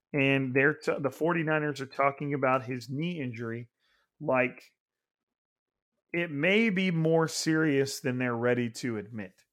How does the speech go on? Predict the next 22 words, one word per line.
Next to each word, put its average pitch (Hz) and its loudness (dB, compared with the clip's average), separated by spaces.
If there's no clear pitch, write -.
In 135 -4
Javon 156 0
Kinlaw's 156 0
rookie 156 0
season, 170 -2
he 127 -4
played 131 2
twelve 147 8
of 135 0
fourteen 143 -2
games. 131 -4
Twelve 175 10
games, 160 0
essentially 160 0
tw-, - -14
twelve. 156 -2
Well, 165 0
those 190 2
are 202 -4
just 175 -4
games 151 2
started. 101 0